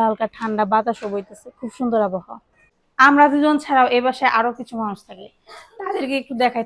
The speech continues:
তারা কি করতেছে। আমরা তো আমাদের কাজ করতেছি, তাহলে তারা কি করতেছে চলেন আপনাদের একটু দেখাই। আমরা নিয়ে আসি দেখে কৃষ্ণর ঘুম হয়ে গেছে, কৃষ্ণ উঠে উঠে দৌড় দিবেন। আর এই যে ঈশান বাবু ঘুমাইতেছে,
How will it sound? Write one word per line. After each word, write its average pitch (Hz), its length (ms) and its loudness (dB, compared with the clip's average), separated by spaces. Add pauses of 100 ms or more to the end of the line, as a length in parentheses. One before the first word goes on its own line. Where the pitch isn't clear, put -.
তারা 294 220 6
কি 294 160 -2
করতেছে। - 460 -10 (680)
আমরা 247 220 2
তো 262 100 0
আমাদের 247 280 -4
কাজ 370 120 -12 (120)
করতেছি, 254 340 -8
তাহলে 214 240 -4
তারা 311 240 6
কি 277 140 -2
করতেছে 220 400 -10
চলেন 214 220 -4
আপনাদের 196 300 -10
একটু 190 120 -18 (100)
দেখাই। 190 280 -10 (420)
আমরা 240 160 0
নিয়ে 247 140 0
আসি 240 180 -6
দেখে 226 220 0
কৃষ্ণর 240 360 -6
ঘুম 226 180 -8
হয়ে 208 160 -4
গেছে, 196 120 -8 (140)
কৃষ্ণ 220 180 -16 (100)
উঠে 208 220 -12
উঠে 202 240 -10
দৌড় 226 220 -2
দিবেন। 208 200 -8 (720)
আর 208 160 2
এই 220 100 0
যে 208 140 -2
ঈশান 233 280 -6
বাবু 226 160 -4 (120)
ঘুমাইতেছে, 214 640 -8